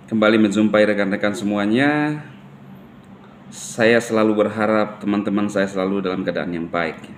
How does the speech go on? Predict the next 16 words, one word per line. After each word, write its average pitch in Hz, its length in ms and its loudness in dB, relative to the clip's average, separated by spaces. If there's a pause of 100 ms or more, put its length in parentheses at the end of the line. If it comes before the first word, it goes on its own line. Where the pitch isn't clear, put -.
(1800)
Saya 139 320 2
akan 131 240 2
me-, 120 800 0
<clears throat> 160 320 8
menyampaikan 117 560 4
juga 110 240 -2
sebuah 104 320 -4
berita 101 400 -2
ya. 92 160 -4 (560)
<clears throat> 156 640 2
Bagi 98 160 0
rekan-rekan 104 480 -2 (560)
yang 117 320 2
baru 110 560 2
mungkin 107 480 -2
ya. - 80 -18